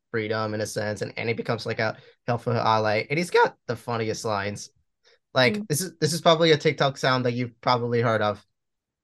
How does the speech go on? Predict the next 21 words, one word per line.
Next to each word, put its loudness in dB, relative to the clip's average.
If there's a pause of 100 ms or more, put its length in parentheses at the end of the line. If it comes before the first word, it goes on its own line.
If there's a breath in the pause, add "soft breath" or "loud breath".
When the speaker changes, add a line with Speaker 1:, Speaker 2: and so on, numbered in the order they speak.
(320)
Speaker 1:
Heard 6
of. 4
He 2
goes, 2
"What? 6 (320)
After 8
everything 8
you 6
put 2
me -4
through, -2 (140)
you 6
expect 4
me 4
to 2
hurt 4
you 4
just 0
like 0
that? 6 (440)
Just 4